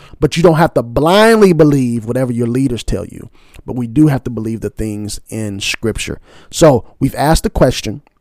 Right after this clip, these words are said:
we've gathered the information, we've applied the information.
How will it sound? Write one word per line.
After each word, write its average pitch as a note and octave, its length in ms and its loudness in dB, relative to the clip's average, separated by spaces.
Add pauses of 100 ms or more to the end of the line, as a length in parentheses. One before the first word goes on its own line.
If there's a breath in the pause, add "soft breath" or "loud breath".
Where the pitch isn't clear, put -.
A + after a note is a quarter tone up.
(160)
we've B2 260 -4
gathered D3 400 0
the - 120 -10
information, C3 640 -6 (400)
we've C3+ 360 0
applied F3+ 760 0
the - 100 -8
information. G2 720 -10